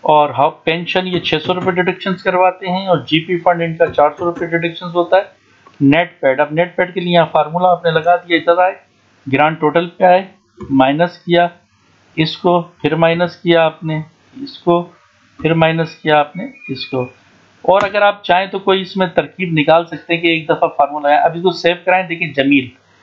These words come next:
और एक आईडी code एक सौ दस जमील, ये save किया है। यहाँ गए और ये देखें ये आपका एक सौ दस, ये जमील यहाँ पे आ गया।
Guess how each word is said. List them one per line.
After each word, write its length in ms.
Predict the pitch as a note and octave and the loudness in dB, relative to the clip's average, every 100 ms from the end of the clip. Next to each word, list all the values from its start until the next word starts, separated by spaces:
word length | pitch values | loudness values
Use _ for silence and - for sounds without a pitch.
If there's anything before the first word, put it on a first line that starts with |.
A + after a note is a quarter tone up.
| _ _ _ _ - | _ _ _ _ 0
और 360 | D3+ D#3 - _ - | 0 0 -8 _ -4
एक 280 | D#3 D#3 _ _ - C#3+ | -4 -6 _ _ -2 0
आईडी 280 | D3+ E3 | 0 -4
code 320 | F3 E3+ E3+ - | 0 0 0 -4
एक 80 | D3 | -4
सौ 120 | E3 | -4
दस 500 | C3+ E3 F3 - _ _ | 2 2 2 -4 _ _
जमील, 560 | C3 B2+ C3+ D3+ F3 F3 D3 | -6 -2 0 2 0 -2 -4
ये 160 | D3 C#3+ | -2 -2
save 320 | C#3+ B2+ - | -2 -2 -4
किया 180 | G#2 F#2+ | -8 -6
है। 220 | F#2+ - _ _ _ _ _ - | -8 -14 _ _ _ _ _ -4
यहाँ 260 | A#2+ D3 D#3 | 0 2 2
गए 220 | E3 - D3 | -2 -2 -8
और 100 | B2+ | -4
ये 140 | B2+ | -4
देखें 360 | B2 A#2 E3+ G#3 _ _ _ C3 | -4 -4 -6 -6 _ _ _ 0
ये 100 | C3 | 0
आपका 280 | B2+ - B2+ - _ C#3 | 0 -2 -6 -6 _ -6
एक 60 | B2+ | -2
सौ 140 | C#3+ | -4
दस, 360 | A#2+ D3 F#3+ - | 0 0 0 -8
ये 140 | C3 B2 | -8 -4
जमील 480 | A#2 A2 A2 A2 G2+ | -2 -2 -2 -4 -2
यहाँ 160 | G2 | -4
पे 180 | G2 G2 | -4 -4
आ 80 | F2+ | -4
गया। 240 | - _ | -8 _